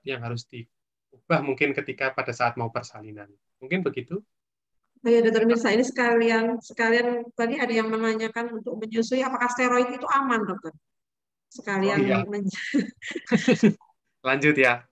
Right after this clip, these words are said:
Speaker 1: anu,
Speaker 2: Iya.
Speaker 1: apa namanya, kalian sama steroid ya. Ya,
Speaker 2: Iya.
Speaker 1: sebenarnya obat-obatan steroid sih masih aman ya kalau misalnya kita gunakan ya pada saat, eh,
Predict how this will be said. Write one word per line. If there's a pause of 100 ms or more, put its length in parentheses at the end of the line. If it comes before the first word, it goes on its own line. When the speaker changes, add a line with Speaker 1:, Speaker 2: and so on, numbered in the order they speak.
(140)
Speaker 1:
anu,
Speaker 2:
Iya.
Speaker 1:
apa
namanya, (200)
kalian
sama
steroid
ya. (400)
Ya,
Speaker 2:
Iya.
Speaker 1:
sebenarnya
obat-obatan
steroid
sih (160)
masih
aman
ya
kalau
misalnya
kita
gunakan
ya
pada
saat, (240)
eh,